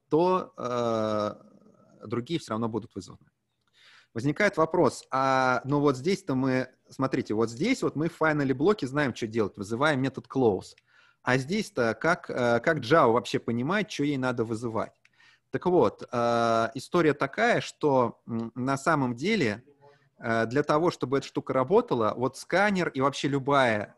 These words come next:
э, любая переменная, которую вы хотите использовать в к-, Private Resources блоке, она должна имплементировать интерфейс автоклоузабл, как минимум.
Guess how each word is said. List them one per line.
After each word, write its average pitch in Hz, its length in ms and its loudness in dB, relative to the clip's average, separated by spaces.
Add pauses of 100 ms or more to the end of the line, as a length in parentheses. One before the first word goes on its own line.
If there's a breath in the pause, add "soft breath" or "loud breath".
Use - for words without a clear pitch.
э, 117 140 -2
любая 123 320 2
переменная, 123 540 -2
которую 113 320 -2
вы 120 80 -2
хотите 120 380 -6
использовать 110 480 -4
в - 60 -20
к-, - 200 -20
Private 113 320 0
Resources 110 480 -6
блоке, 147 360 -4
она 113 120 -2
должна 123 380 0
имплементировать 120 720 -4
интерфейс 156 600 -8 (640 loud breath)
автоклоузабл, 113 880 -2 (420)
как 131 220 -2
минимум. 95 420 -8